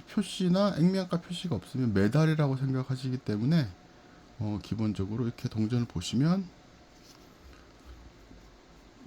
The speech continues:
이렇게 보시게 되면 여기도 미시시피 주가 돼 있고,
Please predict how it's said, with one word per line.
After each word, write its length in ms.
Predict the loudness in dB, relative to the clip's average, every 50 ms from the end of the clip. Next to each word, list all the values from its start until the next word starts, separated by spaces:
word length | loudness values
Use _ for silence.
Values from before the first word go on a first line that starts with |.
| -20 -20 -20 -20 -20 -20 -20 -10 -4 -4 -4
이렇게 240 | -4 -4 -4 -6 -6
보시게 420 | -4 -6 -6 -6 -4 -2 -2 0
되면 400 | 0 0 0 2 2 0 0 0
여기도 500 | 0 0 -2 -2 -2 0 0 0 0 -2 -6 -8 -12 -10 -4
미시시피 680 | 0 0 2 2 2 0 0 0 -2 -4 -4 -2 -4 -2
주가 280 | -2 -2 -4 -2 -2 -2
돼 120 | -2 -2 -2
있고, 480 | -2 -4 -4 -4 -2 -2 0 -2 -4